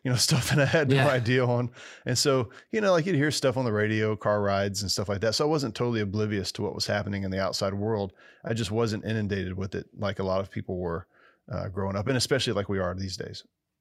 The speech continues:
Speaker 2: Yeah, uh, I know, you know, technology's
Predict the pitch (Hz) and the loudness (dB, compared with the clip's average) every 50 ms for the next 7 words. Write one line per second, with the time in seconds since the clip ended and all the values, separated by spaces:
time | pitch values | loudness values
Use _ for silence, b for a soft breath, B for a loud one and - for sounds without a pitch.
0 | _ _ - 117 120 120 110 98 90 - - 113 110 110 107 104 101 101 - - | _ _ 2 2 4 4 4 4 2 0 0 0 2 2 2 2 2 0 -2 0
1 | 120 120 123 127 127 123 120 117 113 113 - - _ _ _ _ _ _ - 110 | 0 2 4 4 4 4 4 4 2 2 -2 -6 _ _ _ _ _ _ -4 -2
2 | 107 104 101 98 101 104 - _ _ - - 143 123 120 120 117 117 120 117 104 | 0 0 0 -2 -4 -6 -10 _ _ -4 -2 0 0 2 2 2 2 2 0 0
3 | 113 113 104 101 - - - - | 0 -2 -2 -2 -4 -6 -8 -10